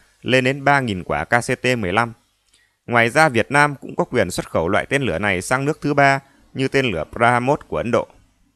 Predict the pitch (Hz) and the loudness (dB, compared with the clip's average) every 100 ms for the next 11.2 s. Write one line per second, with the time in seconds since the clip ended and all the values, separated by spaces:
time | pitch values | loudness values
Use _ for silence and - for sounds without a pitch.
0 | _ _ _ _ _ - 123 - 123 127 | _ _ _ _ _ -10 -8 -2 -4 -4
1 | - 127 151 131 - 135 135 110 101 85 | 0 0 0 -6 -6 -4 -2 0 -2 -6
2 | _ _ _ _ _ _ - 170 120 95 | _ _ _ _ _ _ -2 0 0 0
3 | 117 165 139 113 98 92 120 160 156 156 | -2 0 0 0 -4 -2 -2 0 0 0
4 | 156 - 156 143 95 127 143 - - - | -2 -2 -2 0 0 0 0 -8 -10 -8
5 | - 104 127 143 - 156 143 87 82 107 | -4 2 2 2 -4 -4 -4 -4 -4 -2
6 | 135 127 113 87 76 _ _ - 165 110 | -2 -2 -2 -2 -6 _ _ -6 -4 2
7 | 127 147 165 147 127 85 78 123 131 101 | 0 2 -2 -2 -2 -4 2 2 2 0
8 | 113 123 - 123 131 127 127 _ _ 139 | -2 -2 -2 0 0 0 -6 _ _ -2
9 | 143 107 90 90 85 85 - 131 - 123 | 0 0 -2 -2 -2 -2 0 0 0 0
10 | 127 123 131 123 123 117 123 117 76 95 | 0 -2 -4 -2 -2 0 -4 -4 -6 0
11 | 117 | 0